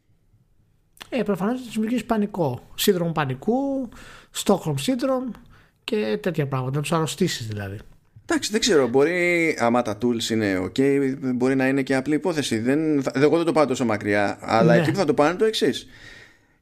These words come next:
Speaker 2: Η Microsoft δεν λέει τέτοια πράγματα. Γιατί η Microsoft δεν το ζητάει αυτό το πράγμα τους developers.
Speaker 1: Όχι.
Speaker 2: Αυτό είναι άλλο ένα σημάδι για μένα, ότι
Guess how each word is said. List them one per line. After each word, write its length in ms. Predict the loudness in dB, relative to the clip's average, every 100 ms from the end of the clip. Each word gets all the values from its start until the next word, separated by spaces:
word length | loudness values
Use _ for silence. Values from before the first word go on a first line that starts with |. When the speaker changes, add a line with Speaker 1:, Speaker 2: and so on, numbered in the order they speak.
| _ _ _ _ _ -2
Speaker 2:
Η 140 | 2
Microsoft 300 | 2 0 -4 -2
δεν 100 | 2
λέει 100 | 2
τέτοια 180 | 0
πράγματα. 480 | -2 -2 -2 -2 -6 -8 -20 _ _ _ _ _ _ _ _ _ _ _ -8
Γιατί 180 | -2 0
η 60 | 0
Microsoft 300 | 0 -4 -2
δεν 180 | 0
το 120 | 0 -2
ζητάει 300 | 2 2 2
αυτό 120 | 0
το 60 | -2
πράγμα 220 | 0 0
τους 120 | -2
developers. 600 | 0 0 0 -4 -12 -16 -20 _ _ _ _ _ _ _ _ _ -6
Speaker 1:
Όχι. 300 | -6 -6 -14 -20 -20 _ _ _ _ _ _ _ _ _ -20 _ _ _ _ _ _ _ -2
Speaker 2:
Αυτό 200 | -2 0
είναι 120 | 2
άλλο 140 | 2 2
ένα 140 | 0
σημάδι 300 | 2 2 4
για 140 | 2
μένα, 260 | 2 0 0
ότι 580 | -2 -2 -2 0 -2